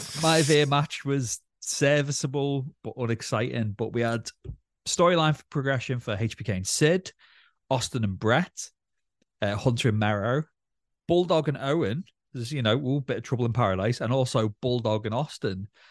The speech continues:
And it was an efficient use of the time, 'cause I think Raw have nailed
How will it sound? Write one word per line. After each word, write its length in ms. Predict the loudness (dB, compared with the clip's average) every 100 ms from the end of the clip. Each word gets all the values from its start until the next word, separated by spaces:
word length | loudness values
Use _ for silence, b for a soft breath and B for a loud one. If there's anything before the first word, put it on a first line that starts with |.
| B -4
And 500 | -2 0 -2 -4 -6 _ _ -8
it 140 | -6
was 80 | -2
an 60 | 0
efficient 500 | 2 2 2 0 0
use 220 | -2 -2
of 80 | -2
the 80 | 0
time, 440 | 0 0 -2 -4
'cause 280 | 0 0 0 -12 _ _ _
I 80 | -6
think 300 | -2 -2 -2 -10 _ _ _ _
Raw 440 | -8 0 4 4 4
have 240 | 0 -2
nailed 520 | -2 0 2 0 -2